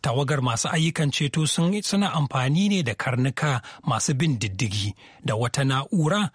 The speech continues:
da kuma ainihin amfani da, ah, ah, halittar nan da ake ce ma D N A da Allah ya yi wa ɗan Adam. Wannan wuta da ta yi laƙume, ta laƙume mutane da kuma dukiyoyi a wannan birni da ake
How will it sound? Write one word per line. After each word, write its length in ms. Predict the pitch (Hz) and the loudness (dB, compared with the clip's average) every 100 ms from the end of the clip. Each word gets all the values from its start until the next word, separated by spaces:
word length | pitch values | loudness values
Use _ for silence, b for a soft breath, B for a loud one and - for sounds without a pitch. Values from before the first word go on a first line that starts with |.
| B - | B -6
da 120 | 113 | -6
kuma 360 | - 135 127 - | -2 0 0 0
ainihin 460 | 160 151 147 156 165 | 0 2 2 2 2
amfani 600 | 151 123 127 117 139 175 | 0 0 0 0 2 2
da, 260 | 160 156 147 B B - 147 180 | 2 0 -2 B B -2 -2 0
ah, 220 | 135 107 110 131 - | -2 -2 -2 -4 -2
ah, 480 | 131 117 160 151 - - | -2 0 -4 -6 -4 0
halittar 380 | 143 - - 143 | 0 0 0 2
nan 220 | 156 165 | 2 2
da 100 | 139 | 0
ake 220 | 139 147 | -2 -2
ce 200 | - - | -2 0
ma 100 | 143 | 0
D 260 | 104 104 175 | 0 0 2
N 140 | 170 170 | 2 2
A 240 | 214 180 - | 0 0 -4
da 120 | 113 - | -8 -2
Allah 240 | 156 139 117 | 0 2 0
ya 80 | 139 | 2
yi 120 | 170 | 2
wa 260 | 160 143 143 - | 2 0 -2 -2
ɗan 180 | 123 95 | -2 0
Adam. 360 | 104 95 85 - B B B B B B B B | -2 -2 -4 -8 B B B B B B B B
Wannan 340 | 117 120 120 120 | 0 2 2 0
wuta 260 | - 139 | 0 0
da 100 | 120 | -2
ta 160 | - 139 | -2 0
yi 120 | 135 | -2
laƙume, 640 | - - 156 147 - 143 127 - | -2 -2 0 0 0 0 2 -2
ta 120 | - 143 | -2 0
laƙume 720 | 147 170 220 160 143 131 131 - | 0 0 0 2 2 2 -2 0
mutane 640 | 170 165 147 127 190 165 | 0 2 0 2 0 0
da 80 | 139 | -2
kuma 300 | 151 143 143 | 0 0 2
dukiyoyi 640 | 127 160 - 170 196 240 B B B | 0 0 2 2 2 0 B B B
a 80 | 113 | -2
wannan 400 | 123 135 131 113 | 0 2 0 0
birni 320 | 143 151 151 | 2 2 2
da 120 | 127 | 0
ake 180 | 123 131 | -2 -2